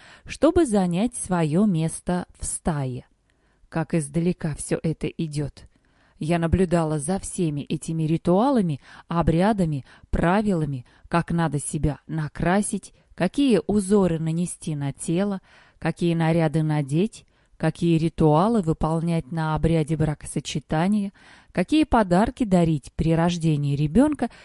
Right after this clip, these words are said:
и думала: времена изменились, люди стали другими, а законы племени – иногда такие же бессмысленные, остались. Мы продолжаем жить согласно этим правилам,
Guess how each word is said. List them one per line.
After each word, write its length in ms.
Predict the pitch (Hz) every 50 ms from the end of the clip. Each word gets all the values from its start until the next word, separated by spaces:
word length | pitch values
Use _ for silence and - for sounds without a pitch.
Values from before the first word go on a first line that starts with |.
| - - _ _
и 120 | - 277 254
думала: 680 | 214 196 214 185 170 160 147 139 135 127 120 120 - _ _ _ _ _ _ _ _ _ _ -
времена 640 | 170 151 180 190 202 208 214 196 180 185 202 226 240
изменились, 920 | 233 214 208 220 220 214 208 185 165 165 165 175 233 247 - - - - - _ _ - - - _
люди 300 | - 175 208 262 226 214
стали 460 | 214 - - - - 180 175 165 165 151
другими, 680 | 139 160 165 170 156 143 139 147 151 147 156 185 214 - - - - - - _
а 140 | - 180
законы 540 | 160 175 180 180 - - 175 170 165 156 156
племени – 720 | - - 156 156 175 220 277 320 330 269 208 160 139 131 _ _ _ _ _ -
иногда 440 | 165 165 175 185 190 190 170 175 160
такие 580 | - - 175 175 - - - 190 175 160 156 143
же 160 | 131 143 143
бессмысленные, 1080 | 131 165 170 - - - - 202 240 339 - - - 233 220 196 185 170 160 147 139 139 - - - - - _
остались. 920 | - 226 240 - - - - - 269 214 160 135 131 123 - - - _ _ _ _ _ _ _ _ _ _ _ _ _ _ _ _ _
Мы 260 | - 190 202 269 359
продолжаем 920 | - - - 285 254 220 226 214 214 208 196 180 208 226 240 226 208 196
жить 360 | 170 151 147 170 220 285 - -
согласно 760 | - - 208 202 180 180 185 196 220 247 - - - 247 - -
этим 380 | 233 226 - - 240 240 240
правилам, 640 | - 262 247 226 196 165 147 156 156 147 135 135 139